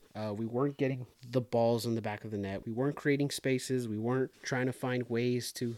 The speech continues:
to get the ball to Chicharo or to get the ball to other, other players on the team. And, like, ultimately, I think we just,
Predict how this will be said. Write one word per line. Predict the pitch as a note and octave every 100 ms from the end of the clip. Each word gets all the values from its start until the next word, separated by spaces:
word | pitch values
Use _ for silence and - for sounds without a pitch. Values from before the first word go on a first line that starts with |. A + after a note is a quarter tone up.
| -
to | A2+
get | A#2+ A#2+
the |
ball | A2+ A2+ A#2
to |
Chicharo | A2+ A#2 G#2+ A2 A2
or | A2 G#2
to | G2
get | A#2
the | B2
ball | - A#2 A#2
to | - G#2+
other, | G#2+ A2 G#2+ -
other | A2+
players | A2 - A2+ A2+
on | G#2+
the | G#2
team. | - C3 C3 B2+ -
And, | B2 A#2 A2+ A2 -
like, | C3 B2
ultimately, | D3+ E3 D#3 C3+ B2+ A#2+
I | A#2
think | C#3 B2+ - -
we | B2+
just, | A#2 A#2 - - -